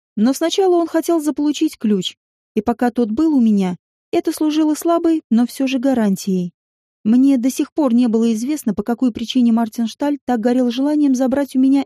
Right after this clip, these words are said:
этот изящный ключик, который выглядел искусно сделанным украшением и даже не являлся магическим предметом, как сказал Дарий. Но учитывая, что ключ был найден в доме, где когда-то жила моя мать,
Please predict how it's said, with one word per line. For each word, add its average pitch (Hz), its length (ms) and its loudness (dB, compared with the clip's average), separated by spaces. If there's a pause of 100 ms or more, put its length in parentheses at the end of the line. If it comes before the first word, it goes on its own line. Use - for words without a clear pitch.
этот 262 280 -4
изящный 269 420 0
ключик, 214 540 -2 (520)
который 262 340 2
выглядел 262 460 2
искусно 294 440 -2
сделанным 269 420 2
украшением 214 720 0 (300)
и 262 80 0
даже 269 240 2
не 269 160 4
являлся 294 420 0
магическим 269 540 -2
предметом, 254 640 0 (260)
как 202 160 -2
сказал 233 340 -2
Дарий. 196 420 -2 (680)
Но 220 160 2
учитывая, 226 440 0
что 233 200 -4
ключ 247 240 0
был 226 180 0
найден 226 380 2
в 202 60 -4
доме, 269 320 2
где 185 200 -4
когда-то 220 400 -2
жила 220 240 0
моя 220 240 2
мать, 214 340 -2